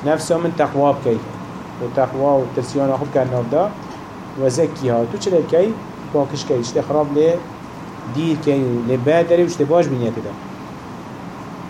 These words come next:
اه، چی باید چی بودی به؟ زکیها، انت خیر من زکاها.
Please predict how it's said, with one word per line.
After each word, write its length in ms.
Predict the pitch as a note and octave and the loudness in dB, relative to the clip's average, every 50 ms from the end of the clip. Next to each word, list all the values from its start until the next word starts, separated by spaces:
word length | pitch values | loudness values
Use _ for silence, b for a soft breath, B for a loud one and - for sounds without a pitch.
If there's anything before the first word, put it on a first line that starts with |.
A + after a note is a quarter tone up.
| - - - - - - - - - - - - - - - - - | -12 -12 -12 -12 -12 -12 -12 -12 -12 -12 -12 -12 -12 -12 -12 -8 -6
اه، 500 | B2+ B2 A#2+ A#2 A#2 A2+ A2 A2 A2+ A2+ A2+ - - - - - - - - - - | -4 -2 -2 0 0 0 0 -2 -2 -4 -6 -8 -10 -10 -12 -12 -12 -12 -12 -8 -4
چی 60 | C#3+ C#3+ | 0 2
باید 200 | C#3+ D3 C#3 C#3+ | 2 2 0 -2
چی 80 | - | -4
بودی 220 | C#3 C#3 C3+ C3 C#3 | -6 -6 -4 -2 -2
به؟ 100 | D3 D#3+ F3+ E3+ C#3+ - - - - - - - - - - - - - - - - - - - - - - - - - - - - - B2 A#2+ | 0 0 -2 -2 -4 -8 -10 -10 -10 -12 -12 -12 -12 -12 -12 -12 -12 -12 -12 -12 -12 -10 -10 -8 -8 -8 -8 -8 -8 -8 -8 -8 -8 -6 -4 -2
زکیها، 440 | D3 D3 D3 - D3+ C#3+ D3 D#3+ F3 E3+ F3 | -2 -2 0 -2 0 2 2 2 2 2 2
انت 260 | E3+ F3 E3 E3+ D#3 | 0 0 2 0 0
خیر 320 | - - G3 A3+ A#3+ A3+ | 2 2 4 4 4 4
من 180 | G3+ F3+ D#3 C#3 | 4 4 2 2
زکاها. 400 | A#2+ B2+ A#2+ A#2+ - B2 A2 | 2 2 0 0 0 -2 -2